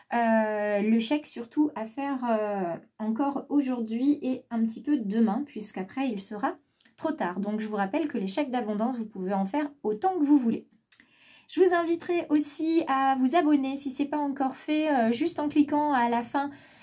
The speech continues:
euh, de la vidéo sur la clochette aussi de notification pour avoir, euh, toutes les dernières, euh, informations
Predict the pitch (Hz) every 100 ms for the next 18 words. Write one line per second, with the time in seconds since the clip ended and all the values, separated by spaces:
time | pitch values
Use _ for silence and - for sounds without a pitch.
0 | - 240 233 277 320 285 269 240 269 285
1 | 302 294 330 311 294 285 285 294 285 233
2 | 277 269 269 247 - 226 247 240 294 285
3 | 233 226 233 262 233 202 196 226 - 359
4 | 359 349 247 254 247 240 269 277 285 285
5 | 247 220 214 220 262 - 262 214 220 294
6 | 359